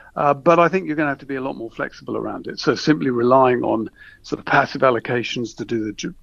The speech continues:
uh, static allocations to, to do the job in terms of providing a sensible return,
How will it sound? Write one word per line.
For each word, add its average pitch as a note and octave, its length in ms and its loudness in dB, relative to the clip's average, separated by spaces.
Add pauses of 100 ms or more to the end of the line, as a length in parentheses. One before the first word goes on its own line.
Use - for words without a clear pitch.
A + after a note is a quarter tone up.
uh, - 120 2
static D3+ 440 0
allocations B2+ 800 -2
to, - 80 -20 (160)
to - 140 -6 (120)
do C#3+ 240 4
the A#2 140 -6
job C3+ 400 4 (160)
in A#2+ 160 -2
terms B2 360 -6
of G#2 100 -14
providing A#2+ 840 0 (580)
a - 60 -8
sensible A#2+ 480 -6
return, A2+ 720 0